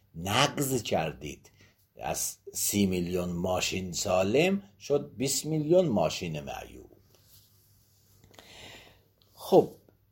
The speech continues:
این توجیه توجیه خوبیه ولی مبناییه. لکنه، لکن این توجیه مبنی علی کون العرش جزءاً حقیقیاً من الثمن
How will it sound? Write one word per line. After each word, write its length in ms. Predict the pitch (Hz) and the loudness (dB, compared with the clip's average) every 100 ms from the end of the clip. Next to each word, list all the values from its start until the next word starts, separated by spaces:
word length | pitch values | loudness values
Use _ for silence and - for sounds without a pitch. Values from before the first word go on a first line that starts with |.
| - | -2
این 220 | 277 254 | 0 6
توجیه 360 | 214 208 220 240 | 10 10 8 2
توجیه 560 | 214 185 202 208 202 | 4 4 4 4 4
خوبیه 680 | 196 - 214 95 85 78 71 113 | 2 2 4 2 2 2 2 2
ولی 220 | 180 226 | 4 4
مبناییه. 1300 | 190 127 90 - 87 85 78 76 - 76 60 57 - _ _ - _ _ _ _ _ _ _ _ _ _ _ _ _ _ _ - | 6 8 8 6 -2 -2 2 2 0 -8 -10 -12 -14 _ _ -20 _ _ _ _ _ _ _ _ _ _ _ _ _ _ _ -6
لکنه، 960 | 87 143 151 - - 90 85 85 73 - 104 143 175 190 - | 8 10 10 8 0 0 0 0 -2 -2 -2 0 0 -2 4
لکن 420 | 98 95 - 78 | 8 8 6 -2
این 200 | 80 76 | -2 -4
توجیه 520 | - 73 76 131 175 | -4 -4 -4 -2 -2
مبنی 760 | 113 85 78 - 82 131 160 165 | 0 0 -2 -2 -2 0 0 0
علی 380 | 160 131 98 85 | 0 2 2 0
کون 340 | - 92 82 80 | -4 -4 -4 -4
العرش 540 | 80 - 85 80 - | -4 -2 -2 -2 -2
جزءاً 560 | 175 - 139 123 - 85 | -2 4 4 4 0 -4
حقیقیاً 800 | - - 78 82 80 - 175 185 | -4 -6 -4 -4 -6 -6 -2 0
من 220 | 180 95 71 | 0 -2 -4
الثمن 360 | - - - | -6 -8 -10